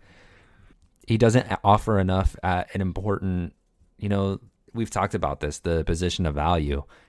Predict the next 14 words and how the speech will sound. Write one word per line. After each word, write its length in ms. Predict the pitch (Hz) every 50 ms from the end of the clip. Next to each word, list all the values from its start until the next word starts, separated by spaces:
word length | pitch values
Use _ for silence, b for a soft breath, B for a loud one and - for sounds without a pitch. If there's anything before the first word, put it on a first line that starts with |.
| b b
and 400 | - 82 80 80 78 76 76 - - _ - 71 -
nose 420 | - 87 85 82 90 107 110 107 -
tackles 480 | - 82 80 78 - 78 82 85 76
and 160 | 73 71 76 78
run 220 | 85 104 107 98
stopping 560 | - - 87 80 78 76 - 80 78 78 76 - -
D 180 | - 85 85
tackles 480 | - - 78 85 101 - - - - -
just 220 | - - - - -
aren't 240 | 87 85 85 - _ _ -
it 200 | - 87 92 - -
anymore, 640 | 67 - - - - - - 50 50 - - - - - -
you 120 | 82 78
know? 300 | 71 69 71 71 80